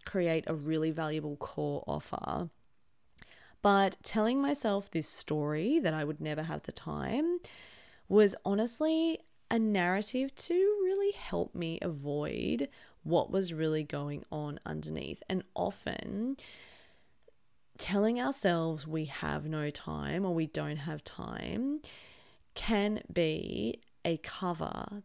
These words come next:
that we use to ourselves. So like a cover story that we tell ourselves to avoid looking at what's really going on underneath. And I say this with awareness that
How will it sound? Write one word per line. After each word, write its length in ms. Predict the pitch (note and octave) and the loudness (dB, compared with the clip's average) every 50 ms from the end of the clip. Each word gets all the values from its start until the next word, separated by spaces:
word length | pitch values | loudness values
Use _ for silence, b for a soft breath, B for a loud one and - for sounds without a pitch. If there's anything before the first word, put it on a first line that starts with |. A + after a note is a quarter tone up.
| - | -2
that 200 | - E3+ - - | -2 -2 0 0
we 120 | - F3+ F3 | 0 0 0
use 400 | E3+ D#3+ D#3+ E3 F3+ G3 G#3 - | 0 0 -2 -2 0 0 0 -2
to 120 | - B3+ A#3+ | 0 0 0
ourselves. 400 | A3 G#3+ G#3+ - - D#3 D3+ - | 0 0 0 0 0 -2 -2 0
So 80 | E3+ | 0
like 180 | E3 E3+ E3 - | 0 -2 -2 -4
a 60 | E3+ | -6
cover 460 | - - - - - A3+ A3 A3+ A3+ | -6 -8 -8 -4 0 0 2 2 2
story 460 | A3 - - - E3 D3+ D3+ D3+ D3+ | 2 2 2 2 0 0 0 0 0
that 140 | D3+ D#3 - | 0 -2 -2
we 100 | - E3 | -2 -2
tell 320 | D#3+ - - - - G#3+ G#3+ | -2 -4 -4 -4 -2 0 0
ourselves 600 | G#3 G#3+ G#3+ - - D#3 D3+ D3 C#3+ C#3+ - - B B B B B | 0 0 -2 -4 -4 -4 -4 -4 -4 -6 -8 -10 B B B B B
to 140 | - G#3 F#3+ | 2 4 4
avoid 520 | F#3 F3 D#3 D#3+ E3 F3 F#3 G#3 B3 B3+ | 4 4 2 2 4 4 4 4 2 0
looking 260 | C#4 C4+ - C#4 C4+ | 0 0 0 0 -2
at 120 | C#4 - G#3+ | -2 0 0
what's 240 | G#3 - - - | 0 0 -2 -4
really 360 | D#3 C#3+ D3 D#3 D3+ D3+ D3+ D3 | -6 -4 -4 -2 -2 -2 -2 -4
going 380 | - D#3 D3+ D3 C#3+ D3 - - | -4 -4 -4 -2 -4 -6 -6 -8
on 240 | - - D3 C#3+ D3 - | -6 -6 -4 -4 -4 -6
underneath. 640 | - - G#2+ D3+ D2+ - - - - - - - B B B B B B B B B B B B _ - | -6 -6 -6 -6 -6 -6 -6 -6 -8 -12 -12 -14 B B B B B B B B B B B B _ 4
And 120 | G3+ G#3 | 6 6
I 140 | G3+ G3 G3 | 6 6 6
say 400 | G#3 - - - F#3 F3+ F#3 G3 | 6 6 6 6 6 6 6 4
this 400 | G#3+ B3+ C4 C#4 C#4+ C#4 - - - - | 4 4 4 4 4 4 4 2 0 -4
with 600 | E3+ D3+ D3+ E3+ E3 D#3+ D#3 D#3 D3+ D3 - - - - | -8 -4 0 2 2 2 2 2 0 -2 -6 -6 -2 0
awareness 960 | F3 E3 C#3+ C#3+ D#3+ D3+ D3 D3 C#3+ D3+ D#3 - - - B3+ C4 - - - - | 0 0 0 0 0 2 2 2 0 -2 -4 -4 0 2 4 6 6 4 4 0
that 600 | D3 C#3+ D3+ E3 D#3+ D#3 D#3 - - - - - | -4 -2 0 0 2 2 0 -2 -2 0 0 0